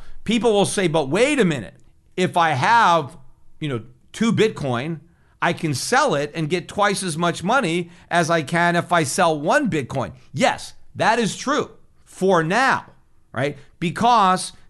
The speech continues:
there are speculators who are willing to pay money to buy Bitcoin. So clearly, they will pay more money to buy two Bitcoins than one, right? They'll pay twice as much money.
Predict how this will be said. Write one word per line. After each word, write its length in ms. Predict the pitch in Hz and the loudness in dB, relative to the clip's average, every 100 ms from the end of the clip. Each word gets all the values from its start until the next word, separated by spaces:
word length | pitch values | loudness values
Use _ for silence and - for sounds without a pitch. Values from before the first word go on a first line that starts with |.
| 135 | 0
there 240 | 180 185 | 2 4
are 160 | 170 170 | 2 0
speculators 1040 | - - 214 226 233 170 147 139 165 - - - | 0 -4 -2 -2 -2 -2 -2 -2 -4 -8 -16 -2
who 140 | 180 | 2
are 140 | 190 | 2
willing 280 | 160 185 180 | 2 0 0
to 80 | 160 | -2
pay 520 | 127 - - 226 254 | -6 -8 -2 0 2
money 560 | 190 185 240 170 180 175 - | 2 4 2 2 0 -4 -10
to 100 | - | -6
buy 280 | 151 180 185 | 0 4 4
Bitcoin. 560 | 147 190 247 - 147 113 | 2 0 0 -2 -4 -4
So 180 | - 170 | -6 -6
clearly, 840 | - 131 311 381 285 196 196 190 - - | -8 -6 -2 0 2 2 2 -4 -12 -6
they 160 | 180 | -2
will 160 | 196 190 | 0 0
pay 260 | 143 190 180 | 0 -2 0
more 320 | 156 208 247 | 0 2 4
money 540 | 170 220 170 151 160 - - | 4 2 0 -4 -8 -12 -8
to 80 | 143 | 0
buy 180 | 160 | 0
two 300 | 160 - 277 | 0 -2 -4
Bitcoins 540 | 247 170 139 151 170 131 | -2 -2 -4 -4 -4 -2
than 160 | 160 | -2
one, 240 | 151 165 117 | 0 0 0
right? 180 | 135 143 | -4 -2
They'll 120 | 151 | -2
pay 200 | 151 160 | -2 -6
twice 460 | - 190 190 170 | -6 -2 0 0
as 140 | 165 127 | -4 -4
much 260 | 147 143 | -4 -4
money. 260 | 151 160 98 | -4 -4 -4